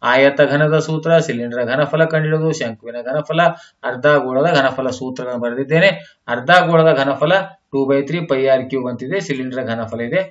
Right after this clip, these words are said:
ಇಲ್ಲಿ ಸೂತ್ರಗಳನ್ನು ಅಳವಡಿಸಿ ಲೆಕ್ಕ ಬಿಡಿಸಬೇಕು. ಇಲ್ಲೆಲ್ಲ ಏಳು ಸೆಂಟಿಮೀಟರ್ ತ್ರಿಜ್ಯ, ಎತ್ತರ ಇಪ್ಪತ್ನಾಲ್ಕು ಸೆಂಟಿಮೀಟರ್, ಅರ್ಧ ಗೋಳ, ಸಿಲಿಂಡರ್, ಶಂಕು, ಗೋಳದಲ್ಲಿ ತುಂಬ ಹೋದ ನೀರಿನ ಪ್ರಮಾಣ ಎಷ್ಟು ಅಂತ ಕೇಳಿದ್ರೆ,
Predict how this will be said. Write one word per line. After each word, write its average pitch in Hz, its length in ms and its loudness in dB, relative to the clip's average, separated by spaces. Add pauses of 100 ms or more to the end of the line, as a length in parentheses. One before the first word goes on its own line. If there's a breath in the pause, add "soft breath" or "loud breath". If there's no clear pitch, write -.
(300 soft breath)
ಇಲ್ಲಿ 131 100 -8
ಸೂತ್ರಗಳನ್ನು 185 680 2
ಅಳವಡಿಸಿ 160 420 6
ಲೆಕ್ಕ 160 280 4
ಬಿಡಿಸಬೇಕು. 143 480 0
ಇಲ್ಲೆಲ್ಲ 135 380 0 (600)
ಏಳು 151 280 2
ಸೆಂಟಿಮೀಟರ್ 156 500 -2
ತ್ರಿಜ್ಯ, 165 360 -2
ಎತ್ತರ 147 480 4
ಇಪ್ಪತ್ನಾಲ್ಕು 160 560 2
ಸೆಂಟಿಮೀಟರ್, 147 500 -4
ಅರ್ಧ 143 400 6
ಗೋಳ, 135 240 2
ಸಿಲಿಂಡರ್, 147 720 0
ಶಂಕು, 156 540 -2 (800 soft breath)
ಗೋಳದಲ್ಲಿ 190 540 8
ತುಂಬ 165 260 2
ಹೋದ 147 260 6 (100)
ನೀರಿನ 170 300 4
ಪ್ರಮಾಣ 135 360 0
ಎಷ್ಟು 127 220 -4
ಅಂತ 117 120 -8
ಕೇಳಿದ್ರೆ, 143 280 0